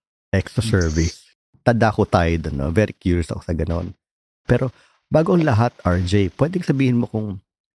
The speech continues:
Speaker 1: ano ba yung mostly na clientele mo? Babae ba o lalaki?
Speaker 2: Kadalasan naman talaga, mga lalaki. Bisexual, ganyan.
Speaker 1: Ah, ganon. I
Speaker 2: Mga
Speaker 1: see.
Speaker 2: gay, bakla.
Speaker 1: I see, okay.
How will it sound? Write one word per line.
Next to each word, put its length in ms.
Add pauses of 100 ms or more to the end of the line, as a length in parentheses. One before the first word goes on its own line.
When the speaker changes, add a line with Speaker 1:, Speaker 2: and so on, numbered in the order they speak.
(140)
Speaker 1:
ano 160
ba 160
yung 160
mostly 560
na 160
clientele 720
mo? 240
Babae 400
ba 160
o 80
lalaki? 640 (1120)
Speaker 2:
Kadalasan 760
naman 200
talaga, 640 (420)
mga 300
lalaki. 420 (240)
Bisexual, 1120
ganyan. 400 (240)
Speaker 1:
Ah, 140
ganon. 420
I 40
Speaker 2:
Mga 180
Speaker 1:
see. 80
Speaker 2:
gay, 140 (520)
bakla. 360 (360)
Speaker 1:
I 160 (200)
see, 200
okay. 400